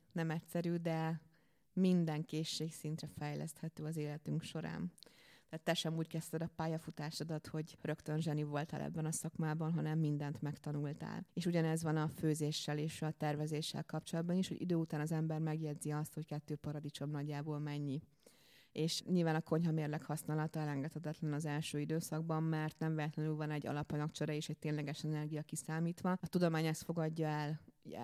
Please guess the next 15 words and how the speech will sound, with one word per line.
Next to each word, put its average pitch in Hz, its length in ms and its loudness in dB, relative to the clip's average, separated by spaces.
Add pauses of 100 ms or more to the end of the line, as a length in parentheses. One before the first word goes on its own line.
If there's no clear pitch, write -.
(160)
al-, 160 140 0
alaptézisnek, 156 880 -2
hogy 160 340 -4
ne 165 240 2
egyél 160 240 0
kevesebbet, 170 760 0
mint 185 180 2
amennyit 180 320 4
kell, 180 140 -2
de 175 80 2
többet 165 480 -2
sem, 156 220 -4
mint 160 200 0
amennyi 170 300 2
kell, 190 280 -2